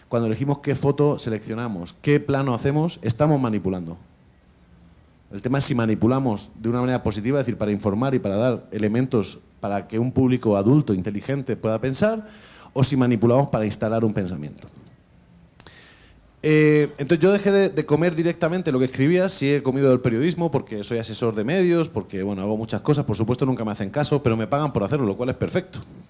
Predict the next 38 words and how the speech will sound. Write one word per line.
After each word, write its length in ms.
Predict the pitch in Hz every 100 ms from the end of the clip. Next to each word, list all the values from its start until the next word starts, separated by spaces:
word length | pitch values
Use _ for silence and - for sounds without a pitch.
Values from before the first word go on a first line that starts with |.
| _
O 20 |
sea, 100 | 107
te 140 | 87 107
pagan 280 | 120 123 117
un, 160 | 113 107
un 140 | 113
buen 160 | 127 131
dinero 320 | 131 151 165
por 120 | 117
decirles 340 | 110 131 131 -
cómo 160 | 131
hay 60 | 127
que 40 |
hacerlo 240 | 127 160 160
y 40 |
luego 180 | 127 127
hacen 160 | 135
lo 60 | 120
que 60 | 104
les 80 | 101
da 80 | 101
la 80 |
gana, 260 | 95 87 78 -
lo 80 | 92
cual 140 | 107
está 180 | 110 110
muy 180 | 98 90
bien. 120 | 76 - - - - - - - - - - - -
A 100 | 110
mí 80 |
mientras 240 | 117 110 107
me 100 | 104
paguen, 320 | 113 120 131 - _ _
ahí 180 | 113 117
sí 80 | 120
soy 360 | 135 131 127 - -
absolutamente 480 | 110 120 127 127 123
mercenario. 560 | 101 - 92 80 -